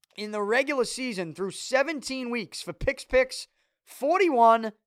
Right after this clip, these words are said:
forty-three and one, forty-one wins, forty-three losses, and one push. But Picks Picks will continue throughout the playoffs, uh, so make sure you tune in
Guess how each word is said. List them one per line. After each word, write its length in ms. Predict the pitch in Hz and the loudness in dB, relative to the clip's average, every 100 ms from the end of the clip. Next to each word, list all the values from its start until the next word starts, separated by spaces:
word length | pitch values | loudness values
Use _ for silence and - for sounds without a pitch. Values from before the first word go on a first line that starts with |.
| _ | _
forty-three 680 | - - 262 262 190 208 214 | -10 -2 0 0 -2 -4 -2
and 140 | 180 | -2
one, 320 | 170 180 175 165 | 0 0 0 -8
forty-one 600 | - 294 381 359 302 247 | -4 0 2 4 4 4
wins, 420 | 190 190 196 - _ _ _ | 0 -2 -6 -14 _ _ _
forty-three 580 | - 254 262 247 220 226 | -4 2 2 0 -6 0
losses, 500 | 180 160 - 147 - _ _ - | 2 2 -2 -12 -14 _ _ -8
and 240 | 175 165 | -6 -2
one 320 | 165 160 147 - _ | 0 0 -4 -14 _
push. 320 | - 185 175 - | -2 0 0 -2
But 180 | 160 - | -10 -8
Picks 320 | - 190 - | -4 -4 -6
Picks 360 | - 185 170 - | -6 -6 -6 -6
will 120 | 165 | -8
continue 680 | 156 143 - 208 202 208 202 - _ | -6 -12 -8 -8 -4 -2 -4 -6 _
throughout 500 | - 185 180 202 202 _ _ | -8 -2 2 4 2 _ _
the 80 | 175 | -8
playoffs, 720 | - - 208 202 190 185 - - _ | -6 2 4 6 6 6 0 -18 _
uh, 140 | 123 143 | -8 -6
so 180 | - 165 | -6 -6
make 200 | 170 175 | -6 -4
sure 160 | 185 | -6
you 160 | 165 151 | -6 -8
tune 320 | - 185 170 | -8 -8 -6
in 180 | 165 | -8